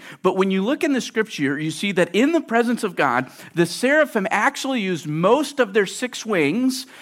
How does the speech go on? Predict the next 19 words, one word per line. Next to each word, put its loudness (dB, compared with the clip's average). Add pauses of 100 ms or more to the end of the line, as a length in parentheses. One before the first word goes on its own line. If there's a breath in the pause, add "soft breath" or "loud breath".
(120 loud breath)
to -4
cover 0
their 0
faces 0 (160 loud breath)
and 2
to 2
cover -2
their -2
feet. -10 (1800)
Now, -2
I 0
want -2
you -8
to -2
think -6
about -4
this. -16 (1120)
Holy 0 (340)
angelic -2